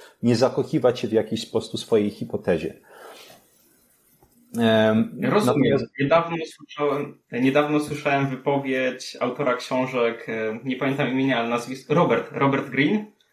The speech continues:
Speaker 1: Mhm.
Speaker 2: e, mówił, jeżeli ucząc się nie frustrujesz się, to tak naprawdę się nie uczysz. Że
Speaker 1: Dokładnie.
Speaker 2: prawdziwa nauka jest ciężka, jest właśnie, tak jak mówiłeś, bolesna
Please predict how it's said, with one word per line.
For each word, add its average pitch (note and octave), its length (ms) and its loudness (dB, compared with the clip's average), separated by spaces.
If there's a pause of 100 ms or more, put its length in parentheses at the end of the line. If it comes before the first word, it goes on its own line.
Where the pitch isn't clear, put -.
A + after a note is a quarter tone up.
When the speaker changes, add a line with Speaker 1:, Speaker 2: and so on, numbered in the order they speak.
(100)
Speaker 1:
Mhm. C3+ 220 6
Speaker 2:
e, A#2 80 0
mówił, D#3+ 420 2 (440)
jeżeli D3+ 800 4 (240)
ucząc C#3+ 440 0
się G2+ 380 -2 (120)
nie D3+ 200 0
frustrujesz D#3 720 2
się, A3+ 220 0 (360)
to - 60 -12
tak D3+ 180 -2
naprawdę A#2 360 -2
się A2 180 -8
nie G2 120 -4
uczysz. - 440 -12 (360)
Że - 100 2
Speaker 1:
Dokładnie. G3 400 2 (220)
Speaker 2:
prawdziwa D3+ 420 2
nauka D3+ 360 4
jest D3 480 -2
ciężka, E3 580 0
jest C3 220 0
właśnie, C3 320 -4
tak C3 120 -4
jak C3+ 120 -8
mówiłeś, C3 320 0
bolesna C#3 680 -2